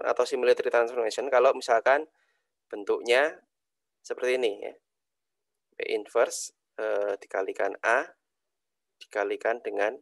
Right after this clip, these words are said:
P, ya. Jadi, A dengan A, apa namanya, A ini, dengan A ini, ini sama, ya. Nah,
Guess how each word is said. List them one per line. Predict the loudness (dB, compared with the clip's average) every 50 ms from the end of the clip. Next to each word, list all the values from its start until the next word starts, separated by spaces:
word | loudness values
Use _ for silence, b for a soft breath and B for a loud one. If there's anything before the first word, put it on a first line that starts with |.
| _ _ _ _ _ _ _ _ _ _ _ _ _ _ _ _ _ _ _ _ _ _ _ 0
P, | 2 4 4 4 0 -4
ya. | -12 -16 -18 -18 -18 -20 _ _ _ _ _ _ _ _ _ _ _ _ _ _ _ _ _ _ _ _ _ _ _ _ _ _ _ _ _ _ _ _ _ _ -14
Jadi, | -6 -4 -2 -2 -2 2
A | 2 4 4 4 2
dengan | 2 0 2 4 4 4 4 2 0 -2 -4 0 2
A, | 4 4 4 4 4 4 2 2 2 0 -2 -2 -6 -10 _ _ _ _ _ _ _ _ _ _ _ _ _ _
apa | -20 _ _ -4 -4 -2
namanya, | -2 -2 -2 0 0 0 0 -2 -2 -4 _ _ _ _ _ _ _ _ _ _ _ _ _ _ _ _ _ _ _ _ _ -20 -20 -20 -10 -4
A | -2 0 2 2 2 2 2
ini, | 0 0 0 -2 -2 -4 _ _ _ _ _ _ _ _ _ _ _ _ _ _ _ _
dengan | -8 -6 -4 -4 -2 0
A | 2 2 4
ini, | 4 4 4 4 4
ini | 2 2
sama, | 0 0 0 2 0 0 -2 -4
ya. | -8 -12 -18 _ _ _ _ _ _ _ _ _ _ _ _ _ _ _ _ _ _ _ _ _ _ _ _ _ _ _ _ _ -10
Nah, | -6